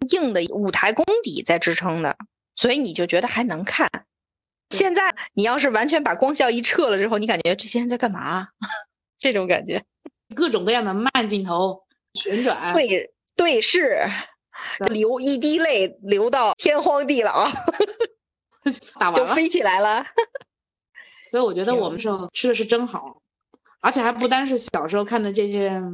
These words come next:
Speaker 2: 港台的这种男明星啊，还有包括像神话呀，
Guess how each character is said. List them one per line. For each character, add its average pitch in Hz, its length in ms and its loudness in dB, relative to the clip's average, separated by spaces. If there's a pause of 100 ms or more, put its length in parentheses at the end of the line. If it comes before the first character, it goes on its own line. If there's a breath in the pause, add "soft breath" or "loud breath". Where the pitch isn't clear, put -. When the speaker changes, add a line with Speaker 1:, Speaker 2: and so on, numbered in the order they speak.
Speaker 2:
港 160 180 0
台 151 180 -4
的 196 60 2
这 247 100 2
种 165 220 -2
男 156 140 -4
明 170 160 -6
星 170 180 -4
啊， 160 60 -8
还 175 160 -2
有 165 220 0
包 196 200 0
括 170 460 0 (120)
像 175 300 0
神 180 180 -2
话 214 280 0
呀， 156 320 0